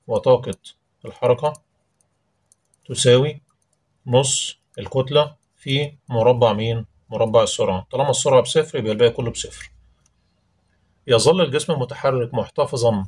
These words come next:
بطاقته الميكانيكية أثناء حركته.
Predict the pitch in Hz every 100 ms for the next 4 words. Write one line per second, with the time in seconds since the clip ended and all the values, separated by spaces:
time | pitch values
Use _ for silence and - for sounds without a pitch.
0 | - 113 110 113 - 131 - 92 - -
1 | 110 117 117 104 131 120 104 - - 131
2 | 127 - 117 123 - -